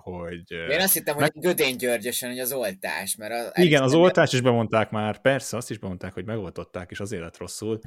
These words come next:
Speaker 1: Ez valószínűleg soha nem fog kiderülni, ennyi a lényeg ténylegesen, hogy a, az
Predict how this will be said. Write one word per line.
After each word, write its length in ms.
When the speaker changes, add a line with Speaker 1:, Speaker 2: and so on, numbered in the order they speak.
Speaker 1:
Ez 180
valószínűleg 340
soha 120
nem 100
fog 140
kiderülni, 640
ennyi 280
a 40
lényeg 320
ténylegesen, 560
hogy 280
a, 80
az 280